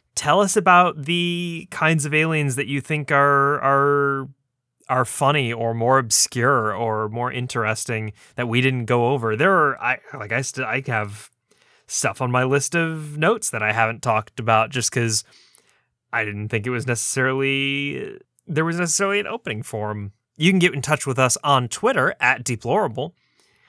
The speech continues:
or get in touch with us through email at deplorablecontact at gmail dot com for suggestions, comments, concerns, remarks. And, uh, Billy, do you have anything else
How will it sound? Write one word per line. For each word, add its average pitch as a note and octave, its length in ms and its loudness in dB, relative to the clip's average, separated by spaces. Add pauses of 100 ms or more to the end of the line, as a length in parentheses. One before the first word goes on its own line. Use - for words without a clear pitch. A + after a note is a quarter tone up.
(240)
or G#3+ 340 2
get F3+ 300 -4
in G3+ 80 -6
touch F3+ 240 -2
with C#3+ 160 -6
us C3+ 260 0 (280)
through B2 600 -4 (160)
email C#3+ 600 -4 (100)
at C3 320 2 (380)
deplorablecontact E3 1160 -2
at A2 120 -4
gmail A#2 400 -2
dot G#2+ 240 0
com A#2+ 300 -6 (800)
for G#2+ 760 -2
suggestions, G3 800 0
comments, F#3 520 0
concerns, E3 680 -6
remarks. F#3 600 -4 (500)
And, B2 580 -4 (100)
uh, A#2 400 0 (120)
Billy, D3 360 -2
do A#2+ 80 -8
you B2 60 -4
have A#2+ 100 -4
anything C3 260 -6
else C#3+ 540 -2